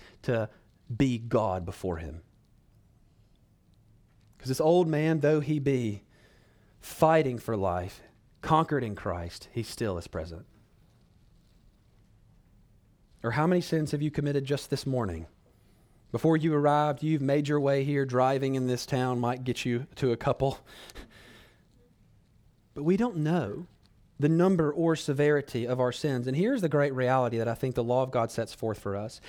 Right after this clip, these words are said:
As long as we draw breath, our sin will be increasing. As long as we draw breath, our sin will be increasing.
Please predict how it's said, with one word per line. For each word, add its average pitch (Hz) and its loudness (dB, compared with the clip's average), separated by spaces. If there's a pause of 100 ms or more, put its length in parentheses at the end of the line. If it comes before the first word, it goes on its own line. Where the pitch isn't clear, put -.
(260)
As 143 0
long 175 2
as 147 -4
we 156 0
draw 127 0
breath, 107 -6 (720)
our 127 2
sin 127 0
will 107 -2
be 110 0
increasing. 92 -6 (1800)
As 147 2
long 196 4
as 180 -2
we 196 4
draw 147 2
breath, 120 -2
our 107 -2
sin 110 -2
will 101 -2
be 101 -2
increasing. 107 -8